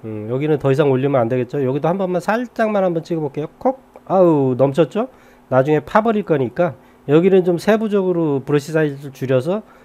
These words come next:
또 조절할 거예요. 자, 올려보겠습니다. 자, 여긴 더, 여긴 많이 올려야 돼요, 그죠?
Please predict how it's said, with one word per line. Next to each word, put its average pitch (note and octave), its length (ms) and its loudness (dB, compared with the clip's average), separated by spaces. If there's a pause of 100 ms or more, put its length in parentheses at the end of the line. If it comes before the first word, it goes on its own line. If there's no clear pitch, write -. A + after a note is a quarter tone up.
(140)
또 C3+ 100 -6
조절할 C3+ 420 0
거예요. C3+ 340 -2
자, G#2+ 280 -4
올려보겠습니다. C3 1040 -2 (1080)
자, F#2 440 -16
여긴 A#2+ 180 -10
더, A#2 260 -2
여긴 C#3 220 -2
많이 C3 280 4
올려야 C3+ 340 4
돼요, G#2 240 -2
그죠? B2+ 260 -6